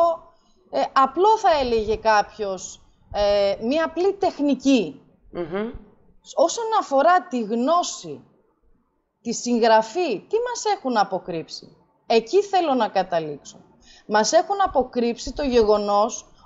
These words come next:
Speaker 1: ότι οι πρόγονοί μας έγραφαν με το δεξί και με το αριστερό χέρι, για να ενεργοποιήσουν
Speaker 2: Μάλιστα.
Speaker 1: και τα δύο μέρη του εγκεφάλου.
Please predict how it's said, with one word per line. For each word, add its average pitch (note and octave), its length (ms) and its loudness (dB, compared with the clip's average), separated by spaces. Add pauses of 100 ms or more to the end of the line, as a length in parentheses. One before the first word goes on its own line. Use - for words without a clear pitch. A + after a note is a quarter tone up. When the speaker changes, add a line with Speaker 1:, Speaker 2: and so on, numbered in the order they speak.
Speaker 1:
ότι A3+ 260 2
οι A3 60 -4
πρόγονοί E4 520 2
μας A#3+ 420 -6 (280)
έγραφαν C4 840 0 (160)
με A3 260 -6
το G#3+ 180 -2
δεξί G3+ 420 -6
και F#4 140 -6
με G4 160 -4
το F#4 100 2
αριστερό A3+ 480 0
χέρι, C#3+ 380 -12 (500)
για A3+ 200 0
να A#3 80 0
ενεργοποιήσουν A3+ 720 -2
Speaker 2:
Μάλιστα. D#4 160 -6
Speaker 1:
και F#4+ 100 0
τα F#4+ 180 4
δύο D#4 220 -2
μέρη A3 340 0
του F#3+ 120 -12
εγκεφάλου. E3+ 600 -8